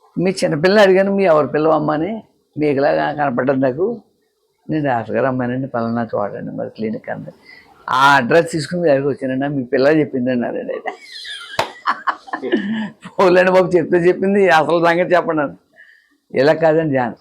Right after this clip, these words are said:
నాకు ఏం వద్దు బాబు, ఏదో నేను ఇలాగ బతుకుతున్నాను,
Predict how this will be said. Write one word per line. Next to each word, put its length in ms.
నాకు 200
ఏం 200
వద్దు 320
బాబు, 200
ఏదో 280
నేను 280
ఇలాగ 220
బతుకుతున్నాను, 580